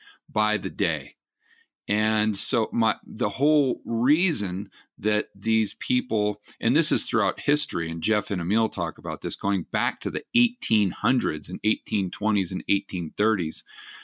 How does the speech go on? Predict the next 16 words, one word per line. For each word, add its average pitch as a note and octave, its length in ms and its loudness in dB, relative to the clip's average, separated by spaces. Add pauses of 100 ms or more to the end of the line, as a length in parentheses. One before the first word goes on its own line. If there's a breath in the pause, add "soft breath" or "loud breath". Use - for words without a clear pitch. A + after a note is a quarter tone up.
(160 loud breath)
is G#2 200 0
this A2 360 2 (220)
need A#2+ 840 4
to - 160 -2
try A2+ 420 0
to A2 200 -2
make G#2 320 0
sense B2 440 0
of A2 80 -2
the G#2 60 0
world G2+ 260 2
around G#2+ 520 2
you F#2 120 0
while F#2 200 -2
not A2 320 0
having A2 520 -2